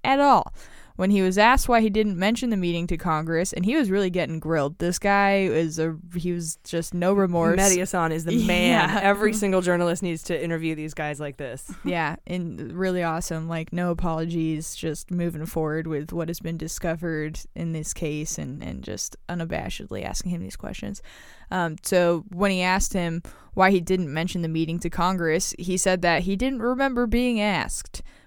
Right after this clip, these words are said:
Speaker 1: but he was asked. He was asked if he had any formal communications or contact with the campaign, and I do believe that this would qualify as such. Uh, then later in the interview,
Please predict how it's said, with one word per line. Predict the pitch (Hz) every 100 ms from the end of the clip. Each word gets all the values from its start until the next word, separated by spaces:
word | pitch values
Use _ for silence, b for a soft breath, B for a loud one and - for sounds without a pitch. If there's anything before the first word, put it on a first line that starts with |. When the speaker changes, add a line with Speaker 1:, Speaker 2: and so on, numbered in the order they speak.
| -
Speaker 1:
but | 277
he | 311
was | 311 339 196
asked. | - 160 196 - - - - B B B
He | 233
was | 240 233
asked | 233 247 240
if |
he | 226
had | 220 214
any | - 233
formal | 226 - 208 220 240
communications | 233 214 214 214 - 196 202 226 220
or | -
contact | 180 - 226 226 180 175 175
with | 175
the | 175
campaign, | - 180 175 - 208 190 170 180 b b
and | 202 180
I | 180 180 156
do | 165 226 285
believe | 247 262 311 247
that | 202
this | 202 226
would | 214
qualify | - 240 240 - 202
as | 196 185
such. | - 220 208 214 - B B 247 B
Uh, | 214 208
then | 196 233 233
later | 208 247 277
in | 247
the | 233
interview, | - 269 277 175 156 156 165